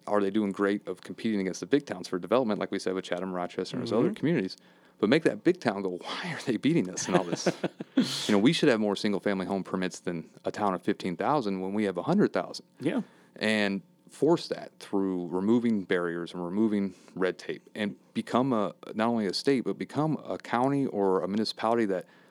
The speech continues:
Speaker 1: welcomes housing,
Speaker 2: Yeah.
Speaker 1: but welcomes housing development.
Speaker 2: Yeah.
Speaker 1: All types of it, because we need
Speaker 2: <laughs>
Speaker 1: all
Speaker 2: We
Speaker 1: types
Speaker 2: need
Speaker 1: of
Speaker 2: it
Speaker 1: it.
Speaker 2: all.
Speaker 1: We
Speaker 2: We
Speaker 1: need
Speaker 2: need,
Speaker 1: it all.
Speaker 2: we need it all
Speaker 1: So
Speaker 2: right now in this current climate. Um,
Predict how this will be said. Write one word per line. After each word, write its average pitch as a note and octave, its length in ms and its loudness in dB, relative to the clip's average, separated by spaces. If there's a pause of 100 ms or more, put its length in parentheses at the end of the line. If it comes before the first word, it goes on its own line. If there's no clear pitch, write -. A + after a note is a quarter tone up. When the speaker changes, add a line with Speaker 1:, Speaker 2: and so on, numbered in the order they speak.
(420)
Speaker 1:
welcomes G#2 460 4
housing, - 400 -8 (180)
Speaker 2:
Yeah. C3 220 -2 (160)
Speaker 1:
but G2+ 100 4
welcomes A2 400 2
housing F#2+ 300 0
development. F2 520 -2 (320)
Speaker 2:
Yeah. A#2 160 -6
Speaker 1:
All B2+ 420 6
types G2+ 300 -2
of C2+ 100 -6
it, - 100 -14 (220)
because G2+ 280 -2 (120)
we C#3+ 60 6
need A#2+ 340 4 (180)
Speaker 2:
<laughs> G#2+ 460 2
Speaker 1:
all G2 320 10
Speaker 2:
We E2 60 2
Speaker 1:
types - 240 6
Speaker 2:
need C#3+ 100 8
Speaker 1:
of D3+ 80 8
Speaker 2:
it D3 40 6
Speaker 1:
it. C#3 60 4
Speaker 2:
all. A#2+ 300 2
Speaker 1:
We G#2+ 80 4
Speaker 2:
We G#2+ 80 12
Speaker 1:
need A2 140 10
Speaker 2:
need, A2 60 8
Speaker 1:
it G2+ 60 8
all. F2 140 6
Speaker 2:
we C3 80 4
need D#3+ 180 8
it D3+ 80 8
all D3+ 80 6
Speaker 1:
So C#3 160 10
Speaker 2:
right B2+ 240 4
now C3+ 220 6
in C3 100 4
this C3 160 2
current B2+ 280 2
climate. B2+ 360 2
Um, C#3 240 2